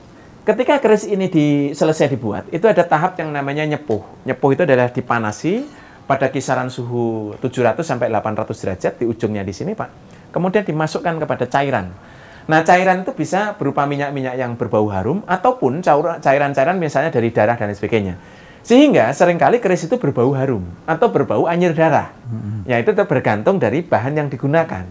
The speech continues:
Speaker 2: Mm-mm.
Speaker 1: Jadi tidak ada yang kaitannya dengan jin, Pak. Ini sangat fisik sebetulnya dan
Speaker 2: Iya,
Speaker 1: ini
Speaker 2: iya,
Speaker 1: bisa
Speaker 2: iya.
Speaker 1: diuji lab begitu.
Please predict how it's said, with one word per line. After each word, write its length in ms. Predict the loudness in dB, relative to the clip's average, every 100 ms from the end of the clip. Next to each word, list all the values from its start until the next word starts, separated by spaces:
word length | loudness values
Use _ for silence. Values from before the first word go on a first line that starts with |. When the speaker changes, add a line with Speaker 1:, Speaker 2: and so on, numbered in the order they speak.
| -10
Speaker 2:
Mm-mm. 460 | -8 -6 -6 -6
Speaker 1:
Jadi 220 | 0 2 2
tidak 220 | 2 4
ada 140 | 4 4
yang 140 | 2
kaitannya 380 | 2 2 2 0
dengan 260 | 0 -2 0
jin, 240 | 0 0
Pak. 140 | 0 -2
Ini 120 | -2
sangat 220 | -2 -2
fisik 240 | -2 0 0
sebetulnya 460 | 0 2 2 2 2
dan 100 | 2
Speaker 2:
Iya, 80 | 2
Speaker 1:
ini 60 |
Speaker 2:
iya, 80 | 2
Speaker 1:
bisa 120 | 2
Speaker 2:
iya. 60 | 0
Speaker 1:
diuji 240 | 0 -2 0
lab 220 | 0 -2
begitu. 380 | -8 -10 -10 -10